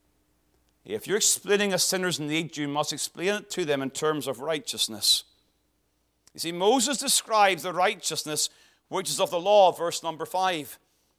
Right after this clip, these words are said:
It, of course, is a quotation of Leviticus chapter eighteen, verse five, where it says there, "Ye shall therefore keep my statutes and my judgments, which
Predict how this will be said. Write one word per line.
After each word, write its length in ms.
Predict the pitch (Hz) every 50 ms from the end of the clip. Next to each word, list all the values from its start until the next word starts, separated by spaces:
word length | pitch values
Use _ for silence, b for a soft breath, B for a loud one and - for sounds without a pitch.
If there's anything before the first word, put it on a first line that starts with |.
| _ _ _ _ - _
It, 120 | - - 185
of 80 | -
course, 340 | - 208 220 226 226 220 220
is 100 | 185 160
a 40 | 185
quotation 600 | 185 185 - - 202 226 247 - - - 202 180
of 140 | 175 160 127
Leviticus 380 | 147 156 185 214 208 185 - -
chapter 360 | - - 196 196 - 175 170
eighteen, 440 | 190 202 202 - - 202 214 208 185
verse 280 | 135 156 165 156 -
five, 440 | - - 143 135 147 156 180 196 - b b b b b b b b b b b b -
where 120 | - 151
it 40 | 151
says 280 | - 190 202 208 185
there, 140 | 151 185 180
"Ye 120 | 180 190 196
shall 220 | - - 190 175
therefore 360 | 165 190 214 220 - 196 190
keep 260 | - - 233 247 -
my 160 | 233 240 233 226
statutes 540 | - - - 220 220 233 - - 196 170
and 100 | 180 190
my 100 | 190 185
judgments, 560 | 190 160 - 185 190 208 - - 156 147 - 170
which 240 | 226 - - -